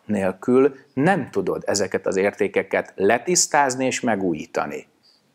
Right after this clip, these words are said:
Itt tévedünk. Tehát az emberek nagyon gyakran csak ezeket a közvetlen, jó beidegződéseket akarják megtartani, és a rosszakat pedig, ugye, elengedni. De mi az a nézőpont? Mi az a kiinduló pont, amelyből ezt mind lehet tenni?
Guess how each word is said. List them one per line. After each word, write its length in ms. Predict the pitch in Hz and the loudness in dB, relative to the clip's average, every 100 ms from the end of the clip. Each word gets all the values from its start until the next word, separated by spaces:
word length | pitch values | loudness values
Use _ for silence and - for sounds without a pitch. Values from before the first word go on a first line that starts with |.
| _ - | _ -2
Itt 240 | 170 - | -2 2
tévedünk. 760 | 143 117 101 90 - - - - _ _ _ _ - | 4 6 4 0 -6 -8 -20 -20 _ _ _ _ -12
Tehát 120 | - | -2
az 80 | 107 | 2
emberek 400 | 170 170 165 - | 2 4 2 2
nagyon 480 | 131 202 170 143 117 | 2 4 6 6 6
gyakran 340 | 113 - 120 | 2 0 -2
csak 160 | 139 123 | 0 0
ezeket 280 | 113 101 | 0 -2
a 80 | - | -6
közvetlen, 760 | - 180 131 120 - 113 110 110 - | 2 2 4 0 2 0 0 -2 -12
jó 300 | - 139 160 | 2 6 6
beidegződéseket 1120 | 120 110 107 107 101 101 101 101 95 101 104 107 | 4 0 0 -4 -2 0 2 2 2 0 0 0
akarják 500 | 101 98 98 98 - | 2 2 2 0 0
megtartani, 500 | 95 - 135 156 156 | -6 2 2 2 -4
és 120 | 139 | 2
a 60 | |
rosszakat 520 | 147 151 - 110 110 - | 2 2 0 0 0 2
pedig, 420 | 113 117 110 - _ - | 2 2 0 -8 _ -4
ugye, 180 | 113 101 | 0 2
elengedni. 680 | 104 85 80 76 - 76 _ _ _ _ _ | 2 0 -2 -6 -6 -16 _ _ _ _ _
De 80 | - | -6
mi 220 | 98 175 | 0 4
az 120 | 247 208 | 6 6
a 80 | 185 | 4
nézőpont? 1080 | 185 151 120 107 - 117 90 - _ - _ _ _ _ | 6 6 6 4 4 2 2 -6 _ -20 _ _ _ _
Mi 100 | - | 2
az 80 | 196 | 4
a 120 | 214 | 4
kiinduló 680 | 214 226 190 151 131 110 92 | 6 6 6 6 8 6 4
pont, 340 | - 104 78 - | 0 -2 -2 -2
amelyből 500 | 156 147 127 117 123 | 2 2 2 4 4
ezt 260 | 123 - 127 | 4 2 -2
mind 240 | 143 110 | 0 4
lehet 380 | 113 110 92 - | 4 2 -2 -6
tenni? 500 | - 117 87 - - | -2 -2 -4 -18 -20